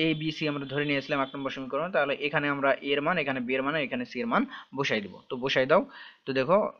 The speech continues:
অতএব এখানে অবশ্যই লিখে নিবা, দেখুন এ, বি ও সি এর মান একে বসাই। তো এখানে এ-, এই পাশে যেহেতু এ, বি, সি নাই, এ পাশে যা আছে তাই লিখে নিলাম। এখানে অভেদ চিহ্ন, তারপর এর মান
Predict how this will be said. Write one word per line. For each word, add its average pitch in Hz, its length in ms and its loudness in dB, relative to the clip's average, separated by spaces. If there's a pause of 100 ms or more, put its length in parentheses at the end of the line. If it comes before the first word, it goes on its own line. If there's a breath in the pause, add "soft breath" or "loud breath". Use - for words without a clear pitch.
(180)
অতএব 170 280 8
এখানে 160 160 8 (100)
অবশ্যই 151 260 4
লিখে 147 180 6
নিবা, 160 220 10
দেখুন 147 240 0 (200)
এ, 147 40 6 (240)
বি 143 100 -6 (120)
ও - 20 -2 (120)
সি 131 180 -8
এর 123 120 2
মান 180 80 2 (100)
একে 117 140 -4 (100)
বসাই। 120 240 -2 (920 loud breath)
তো - 120 4
এখানে 175 200 8 (440)
এ-, - 60 -10 (140)
এই 175 120 10
পাশে 175 200 10 (140)
যেহেতু 170 220 6 (100)
এ, - 80 8
বি, 170 140 0
সি 170 140 0
নাই, 190 160 8
এ - 80 4
পাশে 156 240 6
যা 151 140 10
আছে 147 160 -2
তাই 147 160 10
লিখে 156 180 6
নিলাম। 170 200 4 (680)
এখানে 147 380 4 (440)
অভেদ 160 240 6
চিহ্ন, 160 140 2 (140)
তারপর 156 280 8 (160)
এর 156 160 10
মান 156 120 4